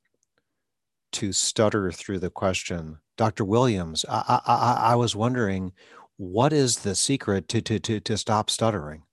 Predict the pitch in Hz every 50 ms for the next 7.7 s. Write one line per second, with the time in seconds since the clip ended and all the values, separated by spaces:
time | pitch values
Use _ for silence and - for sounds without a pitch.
0 | _ _ _ _ _ _ _ _ _ _ _ _ _ _ _ _ _ _ _ _
1 | _ _ _ _ _ _ _ _ _ _ _ _ _ _ _ _ _ _ _ _
2 | _ _ _ _ _ _ _ - 98 104 101 95 95 92 90 87 87 85 87 90
3 | _ _ _ _ _ _ _ _ _ _ _ _ - 95 95 82 - - 113 104
4 | 90 95 87 90 87 - - - 95 90 95 104 123 127 - - _ _ _ _
5 | _ _ _ _ _ _ _ _ _ _ _ _ _ _ _ _ _ _ _ -
6 | - 95 90 104 107 - - 123 110 110 117 117 113 98 95 98 117 139 156 135
7 | - - 139 123 127 120 98 87 85 85 85 80 -